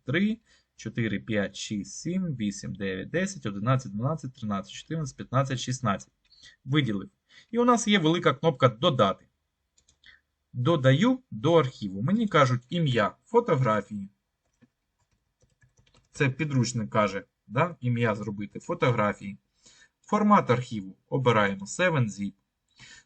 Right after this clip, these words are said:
Ступінь стиснення, там було у нас що написано, швидкий. І ще створити S F X архів. Е, ступень с-, е, стиснення швидкий і створити S F X архів.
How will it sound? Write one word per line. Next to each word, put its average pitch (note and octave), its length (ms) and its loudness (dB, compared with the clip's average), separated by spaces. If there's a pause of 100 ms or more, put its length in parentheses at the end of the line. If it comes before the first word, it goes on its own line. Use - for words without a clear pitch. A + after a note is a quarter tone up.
Ступінь G#3 560 -2
стиснення, A#2 720 -2
там A#2 400 0
було A2+ 260 -2
у G#2+ 140 0
нас G#2 160 -2
що D#3+ 160 0
написано, A#2+ 540 -2
швидкий. A2+ 760 -2 (340)
І C3+ 140 2
ще F#3 300 2
створити C#3 640 -2
S A#2+ 180 0
F G#2+ 160 -8
X C3+ 240 -2
архів. G2+ 320 -4 (1900)
Е, A#2+ 180 0
ступень C3 520 0
с-, - 260 -12
е, A#2 140 2
стиснення A2 580 -2
швидкий F#3+ 680 -2
і D#3+ 160 -2
створити B2+ 720 0
S C3+ 220 2
F B2 180 -2
X B2+ 240 -4
архів. A#2+ 320 -4